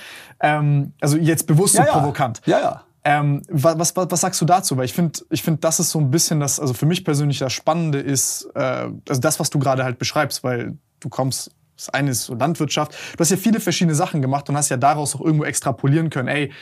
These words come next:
Speaker 1: ich, ob Supply Chain Management ist, ob das jetzt I T ist oder ob das jetzt zum Beispiel der Bauernhof ist, es gibt irgendwie einen Bodensatz an Dingen, die überall geltend sind.“
Speaker 2: Mhm.
Speaker 1: Plus noch den Sport, den du gemacht hast.
Speaker 2: Mhm.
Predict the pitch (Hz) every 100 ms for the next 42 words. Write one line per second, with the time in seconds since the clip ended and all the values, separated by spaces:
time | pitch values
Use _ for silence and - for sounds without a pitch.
0 | - - - _ - - 151 - - -
1 | - - - - 113 143 160 - 165 156
2 | 156 151 - 151 143 143 139 139 123 131
3 | 135 123 - 170 156 139 135 131 131 135
4 | 120 135 127 - 127 - 123 123 165 170
5 | 135 123 160 - - - - - 127 117
6 | 180 - 170 165 147 131 160 180 160 151
7 | 143 135 147 170 151 139 175 165 151 143
8 | 151 131 151 147 131 139 123 - - 120
9 | 117 139 147 _ _ _ _ _ _ -
10 | 165 160 156 160 - 139 - 127 123 120
11 | 127 120 127 156